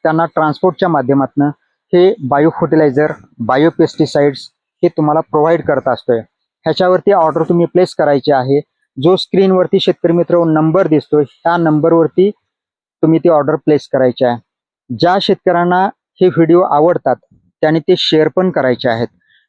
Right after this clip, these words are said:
ज्या शेतकऱ्यांच्याकडे नॉलेज खूप कमी आहे किंवा ज्या शेतकऱ्यांचं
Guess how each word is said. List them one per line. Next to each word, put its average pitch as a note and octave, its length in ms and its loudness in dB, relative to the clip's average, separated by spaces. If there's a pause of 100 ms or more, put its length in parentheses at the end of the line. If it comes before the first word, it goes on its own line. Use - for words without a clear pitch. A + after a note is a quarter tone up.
ज्या D#3+ 220 2
शेतकऱ्यांच्याकडे D3+ 720 -2
नॉलेज D3 360 0
खूप - 280 -4
कमी C#3 220 2
आहे B2 280 -2
किंवा D3 340 0
ज्या D3 280 0
शेतकऱ्यांचं D3 600 -2